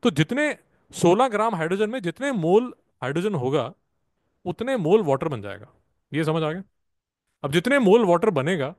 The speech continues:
उसको तू ग्राम में कन्वर्ट कर लेगा, तेरा आंसर आ जाएगा। भाई डाउट है? तो अब आपने घर पे जितने भी इस टाइप के क्वेश्चंस हैं, इक्वेशन दी गई है जिसमें सॉलिड है,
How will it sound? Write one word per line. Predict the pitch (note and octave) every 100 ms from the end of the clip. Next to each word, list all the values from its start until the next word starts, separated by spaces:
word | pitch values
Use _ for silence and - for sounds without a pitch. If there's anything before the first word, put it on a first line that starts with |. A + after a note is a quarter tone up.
| _
उसको | F#3 - B3+
तू | B3+ A3
ग्राम | D3+ D3
में | E3 F#3+
कन्वर्ट | D#3 D#3 D3
कर | A#2
लेगा, | G#2+ F#3+
तेरा | - _ _ - D#3
आंसर | A2 G#2+
आ | G2
जाएगा। | G2+ G#2+ - _ _ _ _ _ _ _ _ _ _ _ _ _ _ _ _ _
भाई | C3+
डाउट | B2 C3+ D3+
है? | E3+ _ _ _ _ _ _ _ _ _ _ _ _ _ _ _ _ _ _ _ _ _
तो | G#3 -
अब | F3+ A3 -
आपने | F3 F3+ G3 G#3+ G3 _
घर | B2 A#2 B2+
पे | F3 D#3 A3 D#3+
जितने | C#3 G3+ A3+
भी | A3+ A#3+ -
इस | G#3+ -
टाइप | G#3 F#3+
के | G#3
क्वेश्चंस | D#3 C3 B2+ G2+
हैं, | F#2 _ _ _ -
इक्वेशन | D#3 F3 D#3+ A#3+
दी | E3+ F3+
गई | E3+ C#3
है | A2 - _ _ _ _ _ _ _ - _ _ _ _ _ -
जिसमें | D3 F3+
सॉलिड | G3+ - C3 F3+ G3+
है, | A2